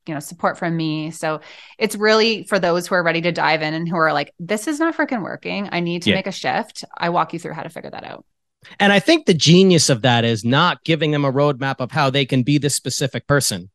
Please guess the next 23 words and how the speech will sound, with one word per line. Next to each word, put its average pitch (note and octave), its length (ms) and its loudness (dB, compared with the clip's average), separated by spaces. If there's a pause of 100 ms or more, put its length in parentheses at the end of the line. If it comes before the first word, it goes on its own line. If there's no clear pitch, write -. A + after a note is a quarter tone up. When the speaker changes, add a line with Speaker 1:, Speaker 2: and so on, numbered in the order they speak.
(320)
Speaker 2:
It's A2 180 -6
giving E3+ 280 4
Speaker 1:
Mm-hmm. E3+ 160 6
Speaker 2:
them - 20 4
a B2+ 80 4
roadmap B2 640 2
of G#2 140 -8
how C#3+ 260 2
they C3+ 160 2
can B2 160 -2
understand B2+ 580 -2
themselves B2 460 -2
and A2+ 100 -2
their A2 120 -6
situation B2+ 720 -2
and G#2 180 -8
come A2+ 160 -6
up G#2+ 160 -8
with G#2+ 140 -6
their G2 200 -8
own B2 280 2
situation, G#2 580 -12
their A2+ 160 -8